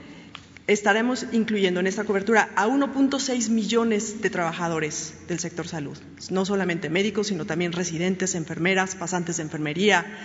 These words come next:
auxiliares de enfermería, personal profesional y técnico, intendentes y afanadores.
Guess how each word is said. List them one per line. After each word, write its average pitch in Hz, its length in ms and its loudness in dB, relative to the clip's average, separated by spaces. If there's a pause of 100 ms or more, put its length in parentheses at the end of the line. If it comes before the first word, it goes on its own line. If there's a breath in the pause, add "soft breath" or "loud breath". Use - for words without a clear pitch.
(280 loud breath)
auxiliares 180 560 0
de 165 80 -6
enfermería, 175 580 0
personal 180 360 0
profesional 175 500 -2
y 147 40 -6
técnico, 202 540 0
intendentes 185 720 0
y 185 240 -2
afanadores. 160 680 -6